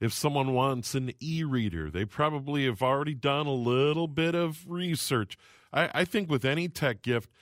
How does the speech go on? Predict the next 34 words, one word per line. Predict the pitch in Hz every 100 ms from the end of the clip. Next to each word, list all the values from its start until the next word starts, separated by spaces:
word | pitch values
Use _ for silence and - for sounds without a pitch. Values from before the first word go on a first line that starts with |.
| _ _ -
gift | 170 -
cards, | 165 160 156 156 151 131 - _ _
uh, | - 117 107 101 -
maybe | 156 139
buying | 104 117 143 165 165
a | 147
card, | - 151 147 143 147 143 123
let's | 101 117 -
go | - 117 101
shopping, | 90 - 147 165 165 165 156 156 151 143 139
um, | 117 110 113 110 104 98 87 82 _ _ _ -
that | 139 151
sort | - 156
of | 120
thing, | - 131
because | 110 117 165 143 - - - _ - - -
really, | 147 233 247 -
really | 151 269
with | 175 135 - -
any | 196 226
piece | 277 - 196 180
of | 170
equipment, | 143 - 196 190 120
even | 110 180
if | 208 190
it's | 175 -
a |
laptop, | 156 151 151 214 - 147 101 - _ _
what's | 104 -
the |
keyboard | 143 - 202 185 165 117
like, | 98 87 _
the | 92
screen, | - - 185 202 180 107 73